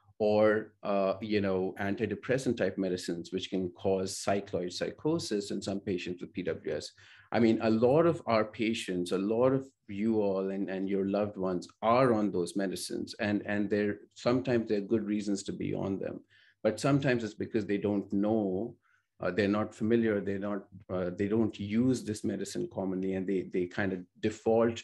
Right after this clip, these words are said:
to the ones that they use more frequently. I don't blame them. The, the way to stop that from happening is to increase awareness about the way this medicine helps.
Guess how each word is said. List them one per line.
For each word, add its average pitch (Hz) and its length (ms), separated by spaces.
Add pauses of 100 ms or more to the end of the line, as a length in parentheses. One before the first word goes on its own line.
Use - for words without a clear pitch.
to 104 120
the 98 120
ones 95 320
that 95 140
they 92 60
use 90 320
more 98 200
frequently. - 680 (380)
I 101 100
don't 110 200
blame 117 340
them. 139 340 (580)
The, 101 360
the 104 200
way 127 360
to 143 160
stop 131 560
that 110 260
from 98 160
happening 101 560
is 92 140
to - 160
increase 113 840 (100)
awareness 95 840
about 95 560 (340)
the 92 500
way 98 180
this 90 240
medicine 92 400
helps. 95 460